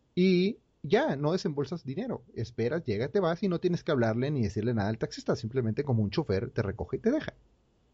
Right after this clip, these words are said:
Y lo puedes usar a la hora que quieras. Hay modelos más lujosos que otros y una de las ventajas que tiene es que son carros moderadamente recientes. No vas a andar en un Bochito y no vas a andar en un Tsuru y no vas a andar en un Atos.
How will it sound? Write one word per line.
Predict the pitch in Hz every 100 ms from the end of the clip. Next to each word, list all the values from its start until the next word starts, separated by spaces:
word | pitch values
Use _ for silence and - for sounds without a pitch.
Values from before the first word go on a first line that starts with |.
| -
Y | 175 165
lo | 143 123
puedes | 143 123
usar | 123 131
a |
la | 98 80
hora | 90 104 143 165 185 185
que | 180 175
quieras. | - 156 - - _ _ _
Hay | - 143
modelos | 135 127 127 123 120
más | 117
lujosos | 135 131 117 151 -
que | 196
otros | 147 196 214 - - - _
y | 190
una | 196 202
de | 220
las | 202
ventajas | 185 180 180
que | 165
tiene | 175 180 160
es | 147
que | 151
son | 127 147 139
carros | - 151 147 147 160 - _ _ _ _ _ _
moderadamente | 151 143 131 135 139 135 123 120 123
recientes. | 113 107 151 139 127 87 - -
No | 156 165
vas | 151 127 139
a |
andar | 113 117
en | 110
un | 139 156
Bochito | 180 - 220 175 202
y |
no | 190
vas | 131 123
a | 123
andar | 113 98
en | 107
un | 143
Tsuru | 147 240 226 208 202
y |
no | 131
vas | 117
a |
andar | 123 117
en | 143 170
un | 202
Atos. | 277 - - - -